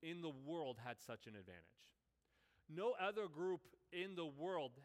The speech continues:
had direct access to the word of God the way the nation of Israel did.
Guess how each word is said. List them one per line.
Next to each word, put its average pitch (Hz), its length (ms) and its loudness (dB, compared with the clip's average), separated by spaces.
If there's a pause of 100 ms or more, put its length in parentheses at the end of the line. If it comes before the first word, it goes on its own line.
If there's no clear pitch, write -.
(120)
had 147 220 4
direct 147 420 0
access 156 480 0 (120)
to 202 260 -4
the 196 80 2
word 156 240 0
of 120 120 -8
God 117 380 2 (300)
the 127 80 -2
way 135 180 0
the 143 100 -4
nation 127 380 -4
of 101 140 -6
Israel 104 340 -6
did. 87 160 -14